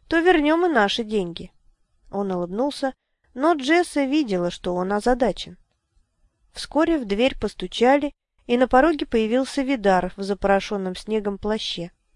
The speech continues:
При свете дня его шрам был виден гораздо отчётливей. «Вы меня звали?»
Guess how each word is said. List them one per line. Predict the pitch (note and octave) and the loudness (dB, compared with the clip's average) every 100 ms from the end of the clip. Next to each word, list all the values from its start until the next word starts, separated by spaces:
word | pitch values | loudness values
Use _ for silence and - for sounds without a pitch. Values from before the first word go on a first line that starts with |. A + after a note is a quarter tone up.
| _ _ _ _ _ _ | _ _ _ _ _ _
При | G3 G3+ | 0 0
свете | - A3 G#3 G3 | 0 -2 -2 -6
дня | G3 B3 B3+ | 0 4 4
его | G3 G3 | 2 -2
шрам | - A3 A#3 G3+ | 0 2 2 2
был | G3 | -2
виден | F#3+ G#3+ G3+ G3 | -4 -4 -4 0
гораздо | G3 G#3 G3+ G#3 | 2 2 0 -2
отчётливей. | A#3 - G#3+ - E3+ E3+ - _ _ _ _ _ _ _ _ _ - | -4 -4 -6 -6 -12 -14 -20 _ _ _ _ _ _ _ _ _ -4
«Вы | A3 C4 C4+ | 2 4 4
меня | C4 B3 A#3+ | 2 4 4
звали?» | G3+ G3 G3 G3 B3+ | 4 4 6 6 4